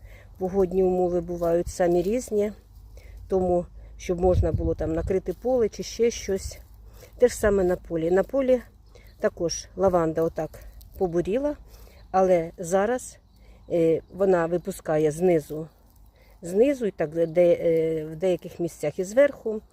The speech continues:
зелені прирости. І, звичайно, вона буде квітувати.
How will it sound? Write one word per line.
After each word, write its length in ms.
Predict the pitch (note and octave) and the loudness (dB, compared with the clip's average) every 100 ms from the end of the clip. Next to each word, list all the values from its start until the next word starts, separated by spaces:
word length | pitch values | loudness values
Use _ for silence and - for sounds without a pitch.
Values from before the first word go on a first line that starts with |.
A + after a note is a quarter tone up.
| - - - | -20 -20 -16
зелені 500 | E3+ F#3 F3 E3 E3 | -4 0 2 2 0
прирости. 680 | - D4+ C#4 - - G#3+ G#3+ - _ _ - _ | -2 -2 -2 -2 -4 -4 -6 -12 _ _ -20 _
І, 260 | A#3+ C#4 C4 | -6 -2 -2
звичайно, 560 | F3 G3 G3 A#3 A#3 F#3+ | -2 -2 0 0 2 2
вона 220 | F3+ F#3+ | 2 2
буде 180 | F#3 F3 | 0 -4
квітувати. 640 | - F#3 E3 D#3 - D#3+ | -6 -12 -8 -8 -8 -12